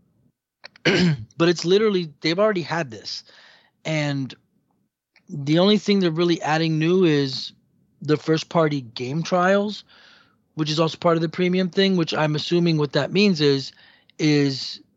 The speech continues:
they've already tried it a couple of times, like when Resident Evil eight came out, or Resident Evil Village, there was a trial for it, which was, you know, download Resident Evil eight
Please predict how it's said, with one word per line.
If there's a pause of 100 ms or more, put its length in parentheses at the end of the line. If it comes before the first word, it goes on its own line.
(140)
they've
already
tried
it
a
couple
of
times,
like
when (1120)
Resident
Evil
eight
came
out,
or
Resident
Evil
Village, (840)
there
was
a
trial
for
it,
which
was,
you
know,
download
Resident
Evil
eight